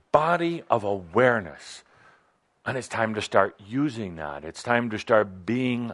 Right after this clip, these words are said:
aware. The mind, now, if you choose,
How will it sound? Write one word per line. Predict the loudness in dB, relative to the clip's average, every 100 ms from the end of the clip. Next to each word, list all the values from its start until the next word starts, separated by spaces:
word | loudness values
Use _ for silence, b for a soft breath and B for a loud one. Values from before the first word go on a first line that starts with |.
| 0
aware. | 0 4 4 4 0 -8 B B B B B B B _ _ _ _ _ _ _ _ _ _ _ _
The | 0 2
mind, | 4 2 0 -8 -18 -20 -20 _ _ _ _ _
now, | 0 0 0 -4 -14 _ _ _ _ -8
if | -6 -6
you |
choose, | -6 -8